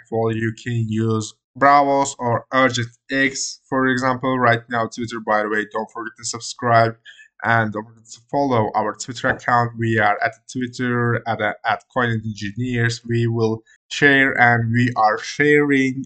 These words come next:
a lot of, a lot of s-, opportunities. For example, RIM Pro testnet, you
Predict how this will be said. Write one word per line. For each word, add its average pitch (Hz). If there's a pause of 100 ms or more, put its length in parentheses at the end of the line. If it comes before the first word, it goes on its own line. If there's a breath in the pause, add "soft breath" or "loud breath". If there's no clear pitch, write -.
a 113
lot 127
of, 120 (300)
a 123
lot 117
of 107
s-, - (260)
opportunities. 143
For 127
example, 120
RIM 120
Pro 113
testnet, 113
you 110